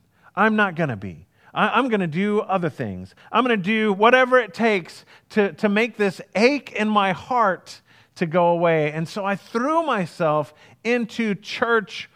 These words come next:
work. I was on the evangelism committee. I was on the leadership committee. I was on the cho-, in the choir. I led the praise band.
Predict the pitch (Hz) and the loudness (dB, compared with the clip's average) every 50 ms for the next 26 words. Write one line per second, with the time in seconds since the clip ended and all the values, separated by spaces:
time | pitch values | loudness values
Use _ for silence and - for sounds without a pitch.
0 | _ _ - 175 180 185 170 156 131 - 170 156 151 151 160 170 147 170 170 170 | _ _ -6 0 4 4 4 4 2 2 2 2 2 2 0 -2 -2 -2 -2 -2
1 | 170 170 160 156 147 147 190 208 226 220 214 180 180 175 165 151 143 151 143 - | -2 -2 -2 -2 0 2 2 2 2 2 0 0 0 0 0 0 0 -2 -4 -2
2 | - 165 160 160 156 151 143 123 - - - - - - 185 196 196 185 160 190 | -2 0 0 2 0 0 0 -4 -6 -10 -20 -6 0 2 2 4 4 2 2 2
3 | 190 185 180 180 180 170 170 180 208 240 262 240 214 - - - 190 156 135 - | 2 2 2 2 2 2 2 2 2 2 4 2 2 2 0 -2 -2 -2 -2 -2
4 | 175 160 160 160 151 143 131 123 - - - _ - 175 202 214 208 185 190 208 | -2 0 0 0 0 0 -2 -4 -8 -12 -16 _ 0 2 2 2 2 2 2 4
5 | 202 202 196 196 180 165 190 180 - - - 208 214 220 214 208 214 214 220 214 | 4 4 2 2 0 0 -2 -2 -2 -6 -4 0 0 0 2 2 0 0 2 0
6 | 196 208 - - 214 226 240 240 233 220 202 170 143 123 - - _ _ _ _ | -2 -2 -4 -4 -2 2 2 4 4 4 4 2 2 -2 -4 -8 _ _ _ _
7 | _ _ _ _ _ _ _ _ _ _ _ _ _ _ - 156 165 185 196 220 | _ _ _ _ _ _ _ _ _ _ _ _ _ _ -2 2 2 4 4 4
8 | 240 240 233 220 185 - - - - _ - 190 180 - - 247 262 269 269 262 | 4 4 4 2 0 -4 -8 -12 -10 _ -2 -2 -2 2 4 4 6 6 4 2
9 | 247 180 175 202 202 190 180 165 156 147 | -2 -2 0 2 2 2 4 2 0 -2